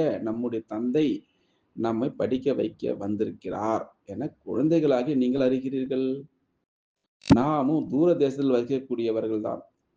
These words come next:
ஆனால் நாம் இங்கே வசிக்கக்கூடியவர்கள் கிடையாது. நாம் இங்கே நடிப்பதற்காக வந்திருக்கிறோம். பாபாவை கூட நாம் பரந்தாமத்தை நினைக்கிறோம்.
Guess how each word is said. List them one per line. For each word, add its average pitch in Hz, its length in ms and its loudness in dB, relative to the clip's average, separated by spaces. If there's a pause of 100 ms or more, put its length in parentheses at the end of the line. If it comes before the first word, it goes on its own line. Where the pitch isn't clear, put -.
(500)
ஆனால் 113 380 -6
நாம் 110 300 -2
இங்கே 117 240 0
வசிக்கக்கூடியவர்கள் 123 800 -2
கிடையாது. 110 580 0 (1080)
நாம் 131 320 0
இங்கே 131 320 6
நடிப்பதற்காக 131 760 2
வந்திருக்கிறோம். 120 800 -2 (440)
பாபாவை 143 800 0
கூட 165 260 2
நாம் 123 260 0
பரந்தாமத்தை 131 680 0
நினைக்கிறோம். 120 480 -2